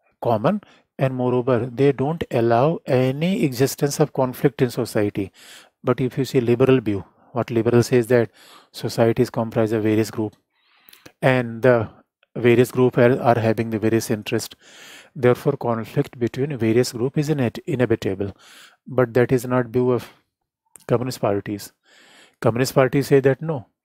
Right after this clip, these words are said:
we are having only one interest, and therefore competitive party system is not allowed. And see, communist party system always work from a different perspective.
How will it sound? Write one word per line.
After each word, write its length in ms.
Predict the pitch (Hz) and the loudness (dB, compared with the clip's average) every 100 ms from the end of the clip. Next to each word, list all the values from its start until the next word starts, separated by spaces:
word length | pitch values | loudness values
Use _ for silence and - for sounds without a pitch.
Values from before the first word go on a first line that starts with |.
| _ _ _ _ _ - _ _ - | _ _ _ _ _ -20 _ _ -6
we 200 | 127 135 | 4 4
are 80 | |
having 320 | 135 135 131 131 | 6 4 2 0
only 240 | 131 123 | 2 2
one 180 | 113 123 | 2 0
interest, 480 | 135 127 156 - - - - _ _ | 0 2 0 0 -10 -20 -20 _ _
and 160 | 131 | -2
therefore 360 | 131 131 - 139 | 0 0 0 -4
competitive 560 | - 123 117 117 131 123 | -2 -4 -4 -2 -2 2
party 300 | 120 117 120 | 2 2 0
system 380 | 127 113 123 | -2 -2 -2
is 160 | 110 101 | -2 -4
not 240 | 101 110 | -2 0
allowed. 400 | 135 127 139 - - - - _ - | 2 4 4 2 -8 -20 -20 _ -6
And 460 | 135 151 185 190 - _ - | 0 2 0 -4 -12 _ -8
see, 300 | - 143 107 _ _ _ _ | 0 0 -2 _ _ _ _
communist 440 | 135 127 170 170 | -2 0 -2 2
party 320 | 139 127 131 | 4 4 0
system 440 | 117 123 107 170 170 | -2 -2 -2 -4 -4
always 640 | 151 135 131 127 147 170 - | 0 2 2 2 4 4 2
work 560 | 107 110 139 185 - - _ _ | -4 4 4 4 -2 -16 _ _
from 300 | - 151 156 | 0 0 2
a 80 | 170 | 0
different 400 | 127 135 156 151 | 2 2 2 2
perspective. 600 | 135 110 - 107 - | 2 2 -2 -6 -6